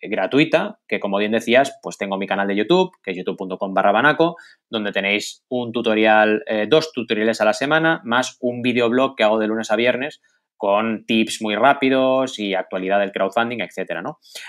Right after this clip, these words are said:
Ahora precisamente estoy muy centrado, como bien decías, en la guía del creador, que es un libro práctico para lanzar campañas de crowdfunding,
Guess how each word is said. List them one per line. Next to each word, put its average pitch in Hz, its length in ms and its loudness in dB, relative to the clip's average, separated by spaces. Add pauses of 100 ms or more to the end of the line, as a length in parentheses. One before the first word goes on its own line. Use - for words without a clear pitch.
Ahora 117 280 6
precisamente 127 540 -2
estoy 110 260 -2
muy 113 200 -2
centrado, 117 580 2
como 104 160 -4
bien 104 140 -2
decías, 110 400 0
en 95 100 -10
la 92 160 -4
guía 104 300 2
del 101 320 -2
creador, 143 600 2
que 101 100 -4
es 95 100 -8
un 104 180 -8
libro 104 260 -2
práctico 107 440 -2
para 98 120 2
lanzar 98 280 -6
campañas 104 340 -6
de 110 60 -6
crowdfunding, 143 480 -2